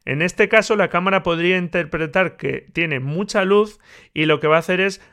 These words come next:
bajar la exposición, es decir, ajustar los parámetros para que la fotografía salga menos expuesta.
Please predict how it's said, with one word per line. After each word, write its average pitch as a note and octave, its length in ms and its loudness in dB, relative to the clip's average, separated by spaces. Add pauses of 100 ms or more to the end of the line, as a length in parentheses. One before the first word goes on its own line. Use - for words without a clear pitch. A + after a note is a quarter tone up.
bajar C#3 520 2
la F#3+ 160 2
exposición, C#3+ 960 -4 (300)
es C3+ 80 -10
decir, D3+ 340 -2
ajustar C3+ 440 -2
los F3 120 0
parámetros G3 600 0
para C3+ 220 0
que C#3 100 -2
la C3 120 0
fotografía C3 580 -2
salga E3+ 460 -2
menos E3 520 -6
expuesta. D3+ 580 -2